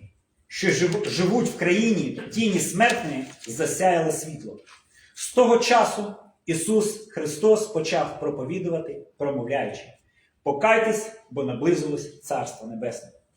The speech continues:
Ще раз шістнадцятий вірш. Люди, народи, які жили, сиділи в темряві,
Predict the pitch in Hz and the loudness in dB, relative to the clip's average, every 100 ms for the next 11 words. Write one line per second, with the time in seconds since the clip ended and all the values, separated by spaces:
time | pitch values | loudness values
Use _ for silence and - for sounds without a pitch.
0 | _ _ - 190 175 - - 156 151 147 | _ _ 0 2 2 0 -4 -6 -6 -8
1 | 139 - - _ _ _ _ _ 127 170 | -8 -10 -16 _ _ _ _ _ -4 2
2 | 247 226 127 120 165 196 208 135 113 - | 4 4 0 0 4 6 6 4 0 -8
3 | - - _ _ _ _ _ _ _ _ | -16 -20 _ _ _ _ _ _ _ _
4 | 143 165 196 208 202 - 123 - 254 220 | -2 0 4 4 4 -2 -4 2 6 6
5 | - - - 160 170 233 147 - - - | 4 -2 -6 -4 0 2 2 -2 -10 -16
6 | - _ _ _ - 240 202 - 110 - | -20 _ _ _ 2 2 4 0 -4 -10
7 | - - | -14 -16